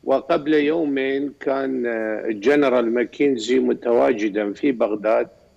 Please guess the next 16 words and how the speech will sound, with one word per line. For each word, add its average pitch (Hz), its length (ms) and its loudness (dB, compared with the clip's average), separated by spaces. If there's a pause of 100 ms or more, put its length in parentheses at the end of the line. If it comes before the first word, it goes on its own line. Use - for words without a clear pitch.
(460)
وكان 131 400 0
من 135 220 0
المفروض 120 760 -4
يعني 117 360 -2
أن 107 120 -8
تكون 123 440 0
زيارة 117 400 2
سرية، 110 680 0 (640)
والتقى 135 720 0
بيار 117 760 -2
الله، 117 460 -2 (100)
أتصور 120 560 -4
رئيس 117 300 -4
أركان 117 300 -2
الجيش 113 380 0
العراقي 131 640 2